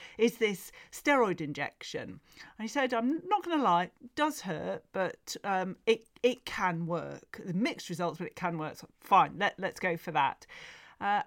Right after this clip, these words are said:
and he said, "Right, well, shall we do it now?" So I thought, "Oh, okay, nowhere to run, nowhere to hide. I can't rearrange it for another day and then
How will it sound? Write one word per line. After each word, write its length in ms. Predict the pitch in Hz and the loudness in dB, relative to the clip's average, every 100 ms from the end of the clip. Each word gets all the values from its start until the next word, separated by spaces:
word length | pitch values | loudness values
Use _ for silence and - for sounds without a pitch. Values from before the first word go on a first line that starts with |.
| - | 4
and 400 | 220 214 202 190 | 8 8 6 -4
he 140 | 220 | -8
said, 200 | 214 277 | -6 -4
"Right, 200 | 359 415 | 0 0
well, 200 | 226 247 233 | 0 -2 -4
shall 160 | - 240 | -8 -4
we 100 | 247 | -2
do 140 | 277 | 0
it 140 | 285 | 0
now?" 400 | 262 339 269 165 - | 6 6 6 0 -8
So 260 | - 233 233 - | -12 -8 -8 -8
I 60 | |
thought, 180 | 208 269 | -12 -4
"Oh, 200 | 440 466 - _ - - - _ | -2 -2 -6 _ -20 -20 -20 _
okay, 240 | - 233 359 | 0 2 4
nowhere 300 | 285 285 269 | 4 4 2
to 160 | 254 | 0
run, 200 | 214 214 | -2 0
nowhere 200 | 254 254 | 4 4
to 140 | 233 233 | 2 -2
hide. 640 | 220 196 190 202 247 269 | 0 2 2 0 -2 -2
I 200 | - 226 | -4 -4
can't 280 | 226 262 220 | -2 0 2
rearrange 400 | 220 208 208 190 | 2 2 0 -2
it 140 | - | -4
for 80 | - | -4
another 240 | 202 196 180 | -4 -4 -2
day 340 | 185 180 180 | 0 0 0
and 140 | 202 | -4
then 260 | 202 202 180 | -4 -4 -6